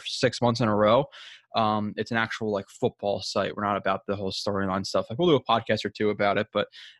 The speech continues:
um, it's definitely not the, the focus. YouTube, Blue It Splits, uh, like, subscribe there.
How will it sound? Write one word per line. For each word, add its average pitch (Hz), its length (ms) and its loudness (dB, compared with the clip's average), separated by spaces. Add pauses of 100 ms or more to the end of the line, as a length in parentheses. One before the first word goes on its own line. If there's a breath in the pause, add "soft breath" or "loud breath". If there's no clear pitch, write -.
um, 98 360 0
it's 104 100 -4
definitely 107 320 2
not 101 260 0
the, 98 360 0
the 101 120 -4
focus. 104 440 0
YouTube, 107 360 0
Blue 107 160 2
It 98 100 -6
Splits, - 420 0 (360 soft breath)
uh, 101 160 2
like, 107 320 0
subscribe 104 640 0
there. 104 380 4